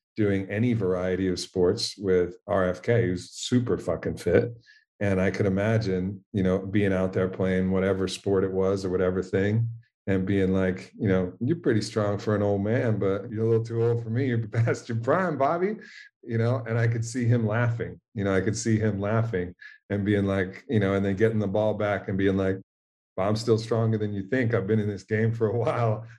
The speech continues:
young buck," you know, and then, and then, like, I could see the joy of that experience. And it's one of the reasons why I feel, like, a deep trust with him.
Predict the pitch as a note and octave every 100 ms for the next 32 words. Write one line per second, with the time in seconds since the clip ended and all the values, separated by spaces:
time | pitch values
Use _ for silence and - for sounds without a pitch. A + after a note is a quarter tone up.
0 | - A2 G#2+ G#2 A2+ A#2+ A#2 A#2+ A2+ A2
1 | A2+ G#2+ G2+ G#2+ A2 G#2+ G#2 G#2 G#2 G2+
2 | G#2 G2+ - C3+ C3 A2 F#2+ F#2+ F#2+ A2
3 | A#2+ - _ _ - G#2+ G#2 G2+ G2 -
4 | G#2 G#2+ A#2+ - - G2+ A2 - - -
5 | A2+ A#2+ A#2+ A2+ A2 G#2 G2+ G2 F#2+ F#2
6 | F#2+ G2+ F#2+ F#2 F#2+ F2+ F#2+ F#2 - G2
7 | - E2 D#2+ D#2+